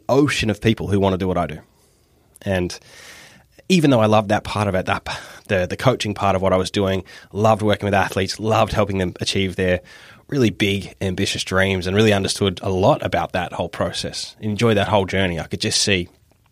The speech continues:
that long, long term, it was gonna get harder and harder from, from me. And, uh, when it came to the environment, I ju-, I just got a bit sick of the environment too.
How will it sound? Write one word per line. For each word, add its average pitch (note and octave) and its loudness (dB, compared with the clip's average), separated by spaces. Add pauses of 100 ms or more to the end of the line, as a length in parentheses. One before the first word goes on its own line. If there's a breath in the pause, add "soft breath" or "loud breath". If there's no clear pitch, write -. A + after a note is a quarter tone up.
(760 loud breath)
that F2+ -6
long, G2+ 4
long F#2+ 4
term, F2 -2 (140)
it - -8
was F#2 -4
gonna F#2+ 0
get F2+ -4
harder A#2+ 2
and E2+ 0
harder E2+ 0
from, - -8
from F#2 -6
me. F2+ 2
And, E2+ 0
uh, F2 0
when A#2+ 2
it A2 -2
came B2+ 2
to A#2 0
the G2+ 2
environment, F2+ 2
I F#2 4
ju-, G2+ -4
I G2+ 2
just - -6
got F#2+ 0
a F2+ -4
bit E2+ -6
sick - -4
of F#2 -4
the F2 -4
environment D#2+ -4
too. D2+ -8